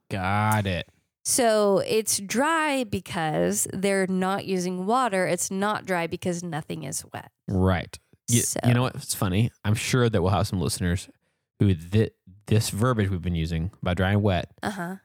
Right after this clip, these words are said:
Speaker 1: is gonna set off in their minds the, uh, faux argument. This is, I believe, just one of those funny internet things that's not r-, really an actual argument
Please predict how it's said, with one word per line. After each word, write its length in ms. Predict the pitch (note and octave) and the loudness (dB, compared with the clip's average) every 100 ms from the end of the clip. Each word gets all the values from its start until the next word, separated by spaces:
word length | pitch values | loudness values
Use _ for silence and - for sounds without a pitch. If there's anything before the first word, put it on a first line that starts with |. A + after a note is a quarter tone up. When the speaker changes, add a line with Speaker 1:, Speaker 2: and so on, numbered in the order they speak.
| _ - | _ -8
Speaker 1:
is 80 | - | -2
gonna 200 | D3 G3 | 0 0
set 300 | - A#2+ - | 0 -2 0
off 220 | G#2 A2 A2+ | 0 2 2
in 80 | |
their 120 | A#2+ B2 | 2 4
minds 480 | G2 F2+ F#2 F2+ - | 4 2 0 -2 -6
the, 540 | F2+ F2+ E2+ E2 D#2 - - | -2 0 0 0 -2 -6 -4
uh, 260 | F2 E2 - _ - - - | -2 -2 -4 _ -20 -10 -2
faux 440 | C3 C#3 D3+ D3+ | 0 2 2 2
argument. 640 | - G#2+ G#2 E2+ F2+ - - - - | 2 0 -2 -4 -4 -4 -10 -16 -8
This 140 | - | -2
is, 160 | F#2+ - | -2 -2
I 140 | G2 A2+ | -2 -2
believe, 540 | G2 E2 D#2+ E2+ - | -2 -4 -4 -4 -4
just 160 | G#2+ - | -4 0
one 80 | G2+ | 0
of 60 | |
those 160 | F2+ F#2+ | 2 -2
funny 280 | - G#2+ G2+ | -2 -2 0
internet 320 | C2+ G2 D2 | 0 0 0
things 220 | - F#2 | -2 -2
that's 160 | F2 F#2+ | -4 -6
not 320 | E2 F#2+ - - | -2 -2 -2 -8
r-, 140 | - - - | -12 -6 2
really 400 | A#2+ B2+ C#3+ - | 4 4 2 0
an 80 | A#2 | 0
actual 320 | B2 - C3+ | 0 0 2
argument 440 | A2 F#2+ F2+ - | 2 2 0 -2